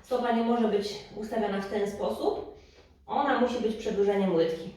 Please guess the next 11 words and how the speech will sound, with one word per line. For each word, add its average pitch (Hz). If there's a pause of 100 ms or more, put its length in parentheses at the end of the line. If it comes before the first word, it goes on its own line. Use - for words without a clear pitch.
(640)
I 392
tutaj 294 (180)
sprawdź, 311 (240)
czy 277 (340)
jesteś 381
w -
stanie 214 (260)
położyć 240
przedramiona 233
na 285
macie, 233